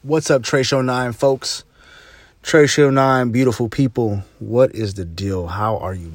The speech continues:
doing today? How have you been? How do you wanna be? How do you wanna be? That's a good question. Like, tomorrow, do you know how you wanna be? I think about that shit.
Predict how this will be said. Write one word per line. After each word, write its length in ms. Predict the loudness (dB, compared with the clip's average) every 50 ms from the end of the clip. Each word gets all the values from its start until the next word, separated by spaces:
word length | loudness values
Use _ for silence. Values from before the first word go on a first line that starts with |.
| -14 -10
doing 400 | -8 -8 -6 -6 -6 -8 -10 -10
today? 880 | -12 -12 -14 -14 -16 -18 -18 _ -10 -10 -8 -8 -8 -8 -10 -10 -14 -20 _ -20 -20 -20 -20 -20 -20 -20 -20 -20 -20 _ -20 _ _ _ _
How 240 | _ -2 0 0 0
have 180 | 0 -2 -4
you 120 | -6 -8 -8
been? 420 | -6 -4 -2 -2 -2 -2 -2 -4
How 320 | -4 -4 -2 0 2 2 2
do 80 | 2
you 140 | 2 0 0
wanna 320 | 0 0 0 0 0 -2
be? 240 | -2 -4 -10 -12 -14 -18 _ _ _ _ _ _ _ _ _ _ _ _ _ _ _ -20 _ _ _ _ _ _ _ _ _
How 160 | -2 0 0
do 80 | 0 0
you 80 | 0
wanna 240 | 0 -2 -2 -2 -4
be? 240 | -8 -10 -14 -18 _ _ _ _ _
That's 200 | -10 -10 -8 -8
a 40 | -8
good 140 | -8 -8 -10
question. 460 | -8 -8 -8 -8 -10 -12 -14 -16 -18 _ _ _ _ _ _ _ _ _ _ _ _ _ _ _ _ _ _ _ _ _ _ _ _ _ _ _ _ _ _
Like, 260 | -8 -6 -6 -6 -8 _ _ _ _ _ -20 -12
tomorrow, 600 | -6 -4 -2 2 4 4 6 4 4 2 0 -2
do 140 | -2 -2 -2
you 120 | -2 -2 -2
know 380 | -2 -2 0 0 0 0 -2
how 240 | -2 -4 -4 -4 -2
you 160 | -2 -2 -2
wanna 220 | -4 -4 -4 -4 -4
be? 260 | -4 -4 -4 -6 -10 -12 _ _ _ _ _ _ _ _ _ _ _ _ _ _ _ _ _ _ _ _ _ _ _ _ _ _ _ _ _ _ _ _ _ _ _ _ _ _ _ _ _ _ _
I 100 | -2 0
think 180 | 2 2 2 2
about 260 | 2 2 2 0 0
that 120 | -4 -4
shit. 240 | -4 -6 -6 -8 -10